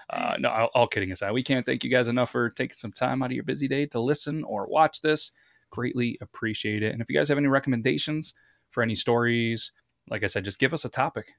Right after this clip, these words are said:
give us a location, and we'll, uh, we'll do the rest. So this is a lot of fun.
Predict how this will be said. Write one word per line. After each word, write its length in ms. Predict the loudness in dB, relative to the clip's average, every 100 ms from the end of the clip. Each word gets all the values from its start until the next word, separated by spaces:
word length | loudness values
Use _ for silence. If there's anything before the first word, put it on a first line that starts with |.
| _
give 100 | -10
us 80 | -4
a 60 |
location, 640 | -4 -2 -2 -2 0 -2 -2 -10 _
and 180 | -6 -2
we'll, 240 | 0 0 0
uh, 200 | 0 -2
we'll 160 | -2 0
do 180 | 0 0
the 120 | -2
rest. 340 | -4 -6 -6
So 180 | -6 -4
this 120 | -6
is 40 | 2
a 40 |
lot 140 | 2 4
of 60 |
fun. 260 | 4 2